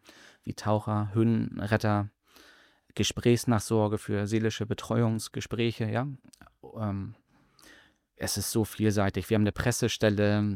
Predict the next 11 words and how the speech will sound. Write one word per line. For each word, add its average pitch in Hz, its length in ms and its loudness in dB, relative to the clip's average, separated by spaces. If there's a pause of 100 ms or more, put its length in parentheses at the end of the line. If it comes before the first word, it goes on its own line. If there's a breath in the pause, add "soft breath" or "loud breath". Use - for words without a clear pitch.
(100)
wo 107 60 -6
man 104 200 0
auch 101 180 -2
Journalismus 107 600 0
machen 107 240 0
kann. 104 400 0 (1600)
Ja. 80 260 -10 (800 soft breath)
Theatersicherheitswache, 104 1400 0
beim 95 240 -6
Theaterspiel, 101 580 -6
da 101 120 -6